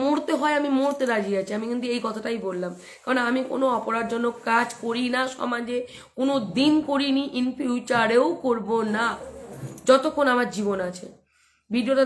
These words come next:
দেখানোর জন্য sorry, কিন্তু ভিডিওটা দেখলেই অনেক কিছু করলাম করলা হয়ে যাবে। কেন আজকে আমাদের প্রতি এরকম প্রেশারটা দেওয়া হচ্ছিল? ঠাকুর ঠাকুরের কাজ করে madam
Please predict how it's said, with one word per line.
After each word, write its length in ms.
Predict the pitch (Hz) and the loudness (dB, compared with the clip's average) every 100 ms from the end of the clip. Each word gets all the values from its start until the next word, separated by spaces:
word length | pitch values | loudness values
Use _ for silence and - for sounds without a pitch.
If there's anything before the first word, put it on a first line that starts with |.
| 240 | 2
দেখানোর 300 | 240 269 269 240 | 2 4 4 2
জন্য 140 | 233 233 | -2 -2
sorry, 240 | 240 240 285 254 | 2 2 0 -2
কিন্তু 160 | 254 226 | -4 -2
ভিডিওটা 280 | 233 262 277 262 | -2 0 0 0
দেখলেই 260 | 262 302 349 - - - 254 | -2 0 0 -4 -12 0 2
অনেক 160 | 302 - | 4 2
কিছু 180 | 320 330 320 | 0 2 4
করলাম 260 | 262 262 262 | 4 4 2
করলা 200 | 262 254 233 | 2 2 2
হয়ে 160 | 202 196 | 0 0
যাবে। 180 | 185 180 190 - - - - | -2 -4 -8 -14 -20 -16 2
কেন 180 | 285 269 311 285 | 4 6 6 6
আজকে 180 | 254 262 247 | 6 4 4
আমাদের 220 | 240 247 247 | 2 0 -2
প্রতি 180 | 247 254 | -2 0
এরকম 200 | 226 233 220 | 0 -2 -6
প্রেশারটা 420 | 220 214 233 - 247 | -6 -6 -6 -4 -2
দেওয়া 180 | 214 214 190 | 0 2 0
হচ্ছিল? 400 | 202 - - 214 170 - - _ _ _ _ _ _ _ _ _ _ - | -4 -10 -8 -6 -6 -10 -20 _ _ _ _ _ _ _ _ _ _ -6
ঠাকুর 260 | 233 220 277 | -4 -2 0
ঠাকুরের 320 | 247 247 277 269 | 0 2 2 4
কাজ 120 | 262 262 | 0 2
করে 120 | 277 285 | 2 4
madam 220 | 240 240 | 4 2